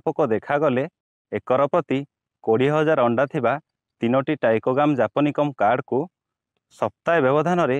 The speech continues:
ଗୋଟିଏ ଗୋଟିଏ କରି ତିନି ସପ୍ତାହ ପର୍ଯ୍ୟନ୍ତ ବ୍ୟବହାର କରନ୍ତୁ। କାଣ୍ଡବିନ୍ଧା ପୋକ ଏବଂ ପତ୍ରମୋଡ଼ା ପୋକ ନିୟନ୍ତ୍ରଣ ପାଇଁ ଜମିରେ ଏକର ପ୍ରତି ଗୋଟିଏ ଲାଇଟ୍ରା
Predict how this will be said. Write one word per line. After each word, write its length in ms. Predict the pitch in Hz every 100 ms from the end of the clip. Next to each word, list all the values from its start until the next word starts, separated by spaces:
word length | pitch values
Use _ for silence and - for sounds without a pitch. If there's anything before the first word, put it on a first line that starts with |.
| 160
ଗୋଟିଏ 260 | 110 113 147
ଗୋଟିଏ 280 | 147 151 165 190
କରି 180 | 147 165 - _
ତିନି 200 | 123 135
ସପ୍ତାହ 320 | 135 156 - 156
ପର୍ଯ୍ୟନ୍ତ 300 | 120 110 117 170 131
ବ୍ୟବହାର 320 | 101 104 135 165
କରନ୍ତୁ। 320 | 101 85 - - 104
କାଣ୍ଡବିନ୍ଧା 500 | 107 131 151 156 165
ପୋକ 160 | 160 - 135 185 _ _ -
ଏବଂ 140 | 113 143 -
ପତ୍ରମୋଡ଼ା 460 | 107 135 139 151 147
ପୋକ 140 | 160 170 131
ନିୟନ୍ତ୍ରଣ 460 | 120 131 160 160 180
ପାଇଁ 160 | 170 131 151 _ _ _ _ -
ଜମିରେ 400 | 117 165 131 143 - _ -
ଏକର 220 | 110 139 147
ପ୍ରତି 320 | 185 170 147 165 _ _ -
ଗୋଟିଏ 280 | 113 - 156
ଲାଇଟ୍ରା 360 | 151 147 180